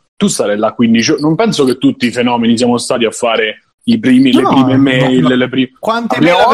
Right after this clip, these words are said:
Speaker 2: avremo
Speaker 1: ci
Speaker 2: fa-, l'avremo avute quindici a testa perché ti scordavi le password, non lo sapevi, dopo le prime inculate impari, tra virgolette.
Speaker 1: Quindi questa è un'altra cosa che la gente dovrebbe imparare a fare.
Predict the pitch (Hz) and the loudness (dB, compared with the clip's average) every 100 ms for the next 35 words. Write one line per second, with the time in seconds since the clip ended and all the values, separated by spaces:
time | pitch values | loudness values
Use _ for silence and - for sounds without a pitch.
0 | 254 262 254 185 202 _ - _ _ 175 | 2 0 -2 -4 -6 _ -20 _ _ -8
1 | 175 214 220 226 190 180 180 170 170 - | -4 -2 -2 0 -2 -2 0 2 0 -2
2 | 165 - 175 - 160 156 139 151 151 160 | -4 -4 -4 -4 -6 -6 -6 -6 -4 -4
3 | 151 156 156 147 151 139 156 151 151 147 | -4 -2 -2 -4 -4 -4 -4 -4 -4 -6
4 | 147 151 139 147 226 147 131 160 165 165 | -6 -4 -2 -2 -2 -4 -4 -2 -2 -2
5 | 240 160 - 170 120 147 147 123 120 120 | -2 -2 -2 -4 -2 -2 -4 -6 -6 -6
6 | 127 127 127 127 127 120 120 _ _ - | -6 -4 -2 0 -2 -4 -6 _ _ -4
7 | 190 135 156 185 147 127 123 135 135 123 | -2 0 0 -2 -2 -4 -2 -2 -2 -2
8 | 117 117 123 131 123 113 110 - _ _ | -2 -2 -2 -2 -2 -4 -4 -10 _ _
9 | - 117 120 120 117 120 117 113 - 117 | -2 0 0 0 -2 -2 -2 -6 -4 -2
10 | 98 95 | -2 -6